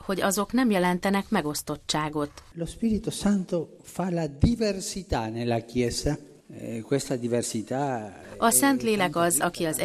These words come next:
Speaker 1: egyházban megteremti a különbözőséget, ami nagyon gazdag és szép. Ugyanez a Szentlélek azután megteremti az egységet. Így az egyház egyetlen a különbözőségben. A pápa idézte egy kedvelt mondását.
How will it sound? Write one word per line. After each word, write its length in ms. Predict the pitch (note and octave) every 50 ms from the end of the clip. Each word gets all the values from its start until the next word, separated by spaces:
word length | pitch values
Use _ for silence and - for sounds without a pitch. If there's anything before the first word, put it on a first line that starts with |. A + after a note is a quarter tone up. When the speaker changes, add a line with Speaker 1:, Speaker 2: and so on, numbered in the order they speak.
| F3 -
Speaker 1:
egyházban 440 | - F3+ E3+ E3 E3 F3 F3 F3+
megteremti 600 | F#3+ G3 G3 - - - E3+ E3 D#3+ D#3+ D#3+ - E3+
a 60 | D#3+
különbözőséget, 1120 | D#3 - G3 F3+ F3+ E3+ E3+ D#3+ D#3+ D#3 D#3+ D#3 D#3 - - - D#3 D#3 D3 D#3 D3+ D3+ - - - -
ami 240 | - F3 E3+ F3+ F3+
nagyon 340 | F#3 F#3 F#3 F3 E3+ E3 D#3+
gazdag 360 | D#3+ E3 E3 D#3+ E3 F3 E3
és 160 | F3+ F3+ E3+
szép. 480 | - - - - F3+ D#3+ D3+ D3 D3 - - - - - - - - - - - - - - -
Ugyanez 400 | - D4 D4 C#4 A#3+ A#3 G#3+ G#3
a 60 | F3+
Szentlélek 580 | - - F3+ F3 F3 F3 - F3 E3+ E3+ E3+ -
azután 420 | E3+ E3 F3 E3+ - F#3+ F#3 F3+
megteremti 600 | F#3 F#3+ G#3+ G#3+ - - G#3 G3+ G3 G3 F3+ - G3+
az 180 | G3 F#3+ -
egységet. 760 | - F3 - - - - D3+ D3 D3 D3+ D3+ D3 D3 - - - - - - - - - - - - - -
Így 280 | - G#3 G#3 G#3 F3+ F3+
az 160 | E3+ D#3+ -
egyház 500 | F3 F3+ F3 - - G3 F3+ F#3 F#3+ - -
egyetlen 600 | A3+ A#3+ G#3 F#3 F3 E3 D#3+ - E3+ E3+ F3 F3
a 200 | - F3 F#3 -
különbözőségben. 1200 | - - E3 D3+ D3+ D#3 D3+ D3+ D3+ D3 D#3 D#3 D3+ - - D#3+ D3+ D3 D3+ D#3 D#3 D3+ D3 D3 - _ - - - - - - - - - - - - -
A 120 | - G#3+
pápa 320 | G#3+ - B3 A#3 A3 - -
idézte 480 | - A#3 F#3+ E3+ E3 E3 - - F3
egy 160 | E3 E3 D#3+
kedvelt 460 | - - - D#3+ E3 D#3+ D#3 D#3 D#3 -
mondását. 800 | F3 E3+ E3+ E3+ D#3 D#3 D3+ - - D#3+ D3+ D3+ C#3+ - -